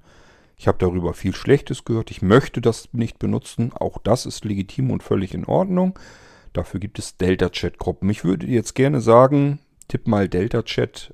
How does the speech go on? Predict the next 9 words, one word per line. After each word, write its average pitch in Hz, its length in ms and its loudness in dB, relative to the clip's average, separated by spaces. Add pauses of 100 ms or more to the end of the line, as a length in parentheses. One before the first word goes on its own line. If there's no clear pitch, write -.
ein 117 400 -2 (120)
bei 101 120 0
isa. 107 520 0 (680)
Da 98 160 6
wird - 300 2 (100)
zwar 113 260 10
auch 143 300 8
dir 127 560 4
allerlei 107 720 4